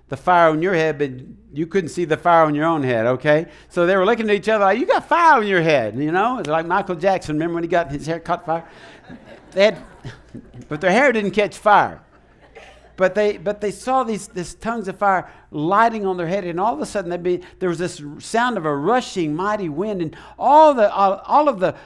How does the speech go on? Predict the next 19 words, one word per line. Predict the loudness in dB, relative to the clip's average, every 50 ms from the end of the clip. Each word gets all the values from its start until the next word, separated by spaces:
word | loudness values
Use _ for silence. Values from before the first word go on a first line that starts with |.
| -20 _
the | 0 0
world, | 0 0 0 4 6 6 6 6 4 0 -2
uh, | -4 -6 -6 -4 -6
of | -6 -8 -8
Jerusalem, | -10 -10 -6 -4 -2 -2 -2 -4 -4 -6 -6 -4 -4
that, | -4 -4 -6 -6
I | -6
mean, | -4 -4 -4 -2
the | -2 -4 -6
Jews | -4 -6 -6 -6 -6 -6
from | -6 -4 -4
all | -2 -2
over | -2
the | -4 -2
world | -2 0 -2 -2 -2
had | -4 -6 -6
come | -6 -4 -4 -4
to | -4 -6
Jerusalem | -8 -8 -8 -6 -4 -6 -6 -6 -6 -6 -6 -6 -8